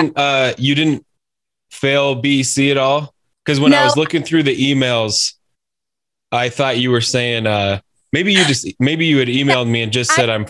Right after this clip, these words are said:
Speaker 1: kind of freaking out."
Speaker 2: I, I said, "I am a hundred percent sure I failed this exam. How should I
Speaker 1: Oh.
Speaker 2: start re-, like, restudying to take it again?"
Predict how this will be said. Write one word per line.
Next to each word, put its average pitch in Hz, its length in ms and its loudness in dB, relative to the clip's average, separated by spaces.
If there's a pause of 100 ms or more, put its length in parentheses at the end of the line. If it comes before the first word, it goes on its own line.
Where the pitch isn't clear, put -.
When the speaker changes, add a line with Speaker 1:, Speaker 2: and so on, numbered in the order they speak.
Speaker 1:
kind 135 200 -2
of 117 80 -4
freaking 117 460 -4
out." 113 380 -4 (640)
Speaker 2:
I, 285 160 0 (380)
I 277 220 0
said, 285 260 -2
"I 262 180 -2
am 277 180 -2
a 220 100 -2
hundred 294 500 0
percent 339 460 0
sure 269 360 2
I 180 220 -2 (160)
failed 233 400 0
this 254 240 -2
exam. 220 720 0 (300)
How 262 420 2 (180)
should 294 160 -4
I 262 120 0
Speaker 1:
Oh. 120 420 0 (520)
Speaker 2:
start 269 200 0 (180)
re-, 262 420 -2 (140)
like, 233 200 -2
restudying 269 1040 0
to 240 80 -6
take 247 280 -2
it 254 80 0
again?" 240 600 0